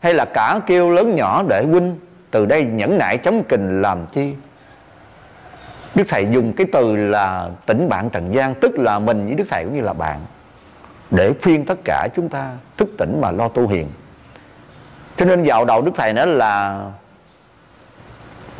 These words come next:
nghiệp chướng lăng loàn hại sát thân,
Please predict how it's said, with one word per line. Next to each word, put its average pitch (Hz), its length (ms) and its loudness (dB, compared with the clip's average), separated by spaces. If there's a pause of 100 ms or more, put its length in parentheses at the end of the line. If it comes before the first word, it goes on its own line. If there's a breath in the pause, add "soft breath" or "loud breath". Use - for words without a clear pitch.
(1900)
nghiệp 120 300 2
chướng 226 280 6
lăng 180 360 2
loàn 95 300 2
hại 90 280 -2
sát 214 260 -2
thân, 160 280 -2